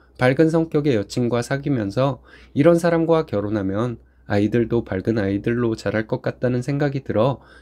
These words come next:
결혼을 결심하게 되었습니다. 여친은 저와 네 살 차이입니다. 자기가 서른이 넘었으니 이제 결혼을 생각해야 할 때라고 저에게 종종 말하길래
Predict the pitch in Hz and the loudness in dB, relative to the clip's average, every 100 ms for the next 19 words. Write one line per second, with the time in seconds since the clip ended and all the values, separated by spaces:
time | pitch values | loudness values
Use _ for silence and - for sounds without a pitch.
0 | - - 151 170 165 151 143 104 - 117 | -8 0 2 4 2 0 -2 -6 -2 -2
1 | 120 117 - 95 101 113 127 135 95 90 | -2 -4 -6 -8 -4 -4 -2 -4 -6 -8
2 | - _ 123 131 175 170 160 151 110 123 | -16 _ 4 4 6 6 6 4 2 2
3 | 117 101 110 120 - 123 123 135 131 95 | 2 0 -2 -4 -2 -2 -2 -4 -4 -6
4 | 92 - _ _ - - 101 117 127 120 | -8 -16 _ _ -10 -4 -2 2 4 2
5 | 120 143 156 147 101 98 110 104 98 113 | 0 0 2 0 0 -2 -4 0 2 0
6 | 117 113 131 143 143 117 127 143 139 160 | -2 -4 0 2 4 2 2 2 0 0
7 | 170 170 147 139 143 143 143 143 120 101 | 0 0 -2 -2 -2 -2 -2 0 0 0
8 | 110 110 101 101 107 - 104 107 120 98 | 0 0 0 0 -2 -2 -2 0 0 0
9 | 95 95 90 110 131 | -2 -4 -2 0 -2